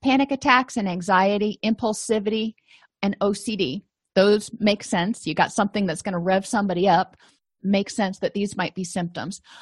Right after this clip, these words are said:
But it's also associated with depression. And we found that people who tend to be more stimulated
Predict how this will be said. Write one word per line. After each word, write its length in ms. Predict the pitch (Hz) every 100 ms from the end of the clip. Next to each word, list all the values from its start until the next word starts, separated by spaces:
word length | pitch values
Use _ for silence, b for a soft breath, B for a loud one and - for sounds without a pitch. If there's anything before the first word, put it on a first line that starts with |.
| B B
But 140 | - 233
it's 160 | 226 -
also 360 | 277 339 370
associated 720 | 330 - 247 254 240 233 220 202
with 220 | 208 _
depression. 720 | - - 214 180 - - - _ B B B
And 560 | 202 208 202 196 180 170 - _ _
we 220 | 196 214
found 640 | 214 - 240 240 262 247 208
that 200 | 202 -
people 400 | 247 240 240 226
who 140 | 208
tend 240 | 240 220
to 60 | 202
be 240 | 208 202 - -
more 280 | 185 220
stimulated 840 | 220 - 240 254 196 156 151 175